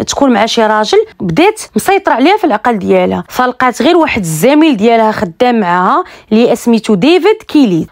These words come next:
جات عنده وقالت له: "انت كتعجبني وانا كنبغيك وبغيت نتزوج بيك". طبيعه الحال الراجل شنو غادي يقول لها؟ اكيد غادي يوافق، واكيد غيكون وافق لانه خايف منها، ما قادش يقولها لا،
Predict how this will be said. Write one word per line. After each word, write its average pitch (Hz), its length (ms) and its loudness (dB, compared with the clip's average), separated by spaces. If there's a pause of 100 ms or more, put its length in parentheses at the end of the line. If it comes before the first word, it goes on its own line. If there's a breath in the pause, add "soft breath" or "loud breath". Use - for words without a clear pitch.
جات 302 260 0
عنده 254 460 0 (100)
وقالت 269 340 0
له: 254 80 2
"انت 247 200 0 (260)
كتعجبني 202 760 0 (180 loud breath)
وانا 233 280 0
كنبغيك 220 680 0
وبغيت 311 440 0 (200)
نتزوج 254 480 2
بيك". 175 300 0
طبيعه 208 240 -2
الحال 226 340 0
الراجل 220 400 0
شنو 277 160 -2
غادي 262 180 -2
يقول 214 260 0
لها؟ 175 180 -2 (120)
اكيد 240 560 2
غادي 247 240 -2
يوافق، 226 560 0 (120)
واكيد 262 480 2
غيكون 269 320 0
وافق 240 400 0
لانه 254 420 0
خايف 277 340 -2
منها، 226 260 2
ما 254 120 0
قادش 269 320 -4
يقولها 202 360 0
لا، 180 200 -2